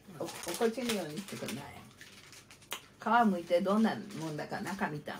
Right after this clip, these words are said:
こぼさねえように食ってね。おじいさん腹っぺらしね。遊んでてすごい腹が減るみたい。すごいね。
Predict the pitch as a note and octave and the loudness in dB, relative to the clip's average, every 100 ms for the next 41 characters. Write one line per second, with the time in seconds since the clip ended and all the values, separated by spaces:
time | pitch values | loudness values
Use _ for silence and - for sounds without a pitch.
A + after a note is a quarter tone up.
0 | - F#3 G#3+ A#3+ D4 C4+ F#3+ F3 - - | -2 2 2 2 0 0 -2 -4 -8 -10
1 | C#3+ C3 C3+ C3 C3 - C3 C3 - - | -10 -8 -10 -10 -12 -14 -14 -16 -18 -20
2 | _ - - - - - - - - - | _ -20 -20 -16 -16 -16 -20 -18 -18 -18
3 | - - - - - C#3+ D3 D#3+ D3 C#3 | -20 -20 -20 -20 -12 -8 -6 -6 -4 -4
4 | - - G3 - A3 G3+ G3 D3+ E3+ E3+ | -4 -4 -6 -2 0 0 -2 -4 -4 -4
5 | - - - - - - - - - F3 | -8 -16 -12 -10 -10 -18 -20 -10 -6 -4
6 | F#3+ F#3 F3+ F3 E3+ - C3+ F3 G3 D#3+ | -2 0 -2 -2 -6 -6 -2 0 0 -2
7 | E3 E3 - C3 C#3 D3+ D3 - - - | -6 -8 -10 -8 -8 -8 -2 -2 -2 -12
8 | - - - - - D#3 B3+ C4 - | -20 -20 -20 -14 -4 2 4 4 2